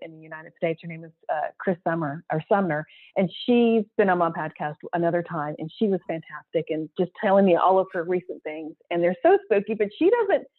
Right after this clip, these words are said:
they, she doesn't let it get to her. You know, she's, she, I, I think if you feed into it and you give them your energy, they love it and they will make it worse for you. But if you go in with a, "I'm debunking this before," and I'm, a, I'm,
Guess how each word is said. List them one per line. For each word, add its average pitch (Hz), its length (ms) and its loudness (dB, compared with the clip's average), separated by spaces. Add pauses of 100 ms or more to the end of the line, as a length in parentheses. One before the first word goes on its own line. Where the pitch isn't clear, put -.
(380)
they, 277 240 2
she 320 100 -4
doesn't 381 200 -2
let 359 140 0
it 269 100 -8
get 320 220 -8
to 208 140 -8
her. 95 160 -16 (120)
You 233 80 -6
know, 254 140 -4 (120)
she's, 294 180 -8 (500)
she, 240 140 -10 (320)
I, 269 240 0
I 254 100 2
think 359 220 2
if 381 120 2
you 311 160 0
feed 220 180 -4
into 262 340 -2
it 285 160 -4
and 208 120 -6
you 214 120 -2
give 226 280 2
them 233 200 0
your 190 260 -8
energy, 247 520 -12 (400)
they 185 340 4
love 185 400 2
it 254 140 0 (100)
and 180 180 -8
they 185 120 -4
will 185 140 -6
make 175 200 -10
it - 80 -10
worse 160 220 -8 (100)
for 233 80 -4
you. 247 340 -4
But 185 120 -2
if 190 100 -6
you 226 100 -4
go 226 220 0
in 220 180 -6
with 180 200 -10
a, 165 120 -2 (300)
"I'm 208 80 -8
debunking 175 460 -8
this 226 100 -10 (100)
before," 180 680 0
and 175 80 -6
I'm, 175 140 -4
a, 165 60 -10 (180)
I'm, 170 200 -6